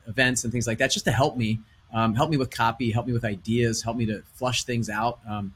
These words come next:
and just s-, speed up. I love, I'm a systems guy, automation. I love those tools. And so I wanted to bring, uh, my guest today on the show just to kind of, we'll chit chat. We'll talk about the future of this for real estate investors, for you guys that are out there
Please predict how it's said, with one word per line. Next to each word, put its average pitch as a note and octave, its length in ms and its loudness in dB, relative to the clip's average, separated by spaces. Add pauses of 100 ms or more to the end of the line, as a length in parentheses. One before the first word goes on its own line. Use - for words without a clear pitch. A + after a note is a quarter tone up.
(140)
and A#2+ 140 2
just B2 180 0
s-, - 260 -4
speed D#3+ 340 2
up. - 220 2
I A2 140 0
love, C3+ 260 2
I'm A#2+ 100 0
a G#2 40 -2
systems B2+ 460 -2
guy, A2+ 260 2
automation. A2 640 -2
I G2 80 -10
love A2 240 -4
those A2 160 -8
tools. G#2+ 380 -6 (380)
And A#2+ 340 4
so D3+ 120 4
I - 20 8
wanted A#3+ 160 4
to F#3 60 2
bring, B2+ 440 4
uh, A2 300 -2 (260)
my A#2 160 4
guest B2 260 2
today A2 280 0
on A2 140 -2
the G#2+ 60 -4
show G#2+ 280 -4
just G2+ 180 -10
to G2+ 60 -14
kind G2+ 180 -12
of, F#2+ 80 -14 (220)
we'll A#2 100 -6
chit C3+ 160 -2
chat. C3+ 280 2
We'll A2+ 100 -6
talk A#2+ 260 -2
about A2+ 240 -2
the G#2 80 -12
future A#2+ 320 -6
of G2+ 140 -6
this A#2 180 -4
for A2+ 240 -8
real C#3 140 0
estate A#2 220 -2
investors, - 380 -12
for - 140 -10
you A#2 240 2
guys G2+ 300 -2
that G#2 100 -10
are G#2+ 80 -6
out G#2+ 160 -4
there G#2 220 -6